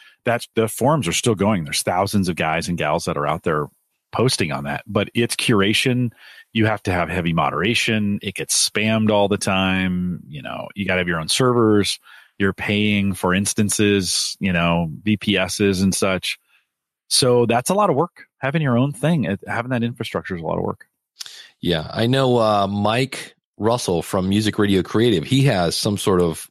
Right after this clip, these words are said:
Speaker 2: forum thing that actually looks really cool. And what he does is, I think it's once a week, he'll send an email out to everybody that says, "Here's what's being discussed at the forum. You know, click here to join the conversation about this, click here to talk about that," uh,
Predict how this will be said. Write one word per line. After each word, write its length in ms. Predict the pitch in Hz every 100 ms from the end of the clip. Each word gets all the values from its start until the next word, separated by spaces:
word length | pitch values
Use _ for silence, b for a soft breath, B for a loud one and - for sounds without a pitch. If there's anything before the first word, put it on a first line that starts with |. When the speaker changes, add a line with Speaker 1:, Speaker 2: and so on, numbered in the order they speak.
| -
Speaker 2:
forum 560 | - 104 92 82 80
thing 380 | - 98 90 85
that 120 | 92
actually 280 | 113 165 139
looks 240 | 117 107
really 220 | 117 110 95
cool. 460 | - 226 135 101 B B B B _
And 140 | 131 120
what 140 | 139
he 140 | 143 165
does 580 | 131 120 113 113 110 -
is, 400 | - 113 110 104 104
I 80 | 120
think 160 | 156
it's 100 | 147
once 160 | 131 120
a 60 |
week, 380 | 98 110 95 - - _ _ _ _
he'll 180 | - 131
send 380 | 127 127 117 113
an 100 | 104
email 460 | 117 160 143 87 85
out 240 | 82 80
to 100 | -
everybody 500 | 98 92 87 90 82
that 140 | 85 87
says, 480 | - 95 90 82 - b b
"Here's 240 | - 127 123
what's 180 | 117 -
being 260 | 113 107
discussed 480 | 92 - 110 98 -
at 100 | 95
the 80 | -
forum. 460 | - 95 80 73 - _ b _
You 100 | 90
know, 60 |
click 240 | 87 - 110
here 160 | 110 98
to 60 |
join 240 | 87 95 92
the 80 |
conversation 560 | 85 - 92 87 95 90
about 260 | 90 85 -
this, 220 | 135 120
click 220 | - 90
here 140 | - 92
to 80 |
talk 220 | 85 95 87
about 260 | 80 78
that," 320 | 113 113 107 - B B B B -
uh, 260 | 82 85